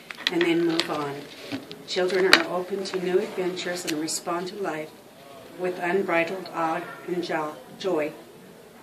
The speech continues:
Today I rela-, I reclaim this easygoing and adventurous outlook. I relax into the present moment and all that it holds.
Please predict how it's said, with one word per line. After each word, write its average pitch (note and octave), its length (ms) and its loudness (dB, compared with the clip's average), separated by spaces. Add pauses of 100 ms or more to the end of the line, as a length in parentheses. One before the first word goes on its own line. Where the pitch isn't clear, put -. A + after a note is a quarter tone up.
(680)
Today G3 400 6
I G3+ 140 2
rela-, G3 420 2 (380)
I F3 120 0
reclaim F#3+ 580 6
this F3+ 240 -2
easygoing F3+ 640 2
and D#3+ 180 2 (380)
adventurous F#3 720 0
outlook. D#3 400 -8 (840)
I E3+ 60 -2
relax F3+ 640 4
into G#3+ 180 0
the A3 100 -4
present - 480 0
moment D#3 440 2 (420)
and D#3+ 100 0
all D#3+ 200 4
that E3+ 160 -2
it - 100 -6
holds. - 720 -6